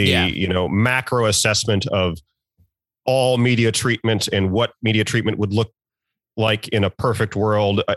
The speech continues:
Speaker 2: yeah, I, I just can't get my head around that. I will say that I don't worry too much about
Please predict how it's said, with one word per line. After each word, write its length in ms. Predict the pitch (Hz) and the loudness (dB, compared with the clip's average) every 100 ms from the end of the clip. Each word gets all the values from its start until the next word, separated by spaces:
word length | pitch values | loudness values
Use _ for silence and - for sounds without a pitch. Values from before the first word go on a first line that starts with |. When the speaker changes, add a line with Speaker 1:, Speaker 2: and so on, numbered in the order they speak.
| - | -4
Speaker 2:
yeah, 280 | 92 143 - | -2 0 0
I, 260 | 143 135 131 | 0 0 0
I 60 | |
just 220 | 120 117 | 0 0
can't 220 | - 117 98 | 0 -2 -2
get 160 | 110 | -2
my 120 | 104 | 0
head 160 | 92 95 | 0 0
around 320 | 85 78 73 | 0 -2 -2
that. 200 | 76 62 - _ | -2 -4 -8 _
I 60 | 139 | 0
will 160 | 185 233 | 2 2
say 160 | 180 | 2
that 160 | 156 147 | 2 0
I 140 | 135 190 | 0 0
don't 240 | 214 190 | 0 0
worry 480 | 156 147 139 123 104 _ _ _ - | 0 0 2 2 0 _ _ _ -8
too 260 | - 180 233 | -2 0 2
much 540 | 233 247 - - - _ _ _ _ - | 2 0 -2 -4 -8 _ _ _ _ -2
about 400 | 123 139 131 | 0 2 2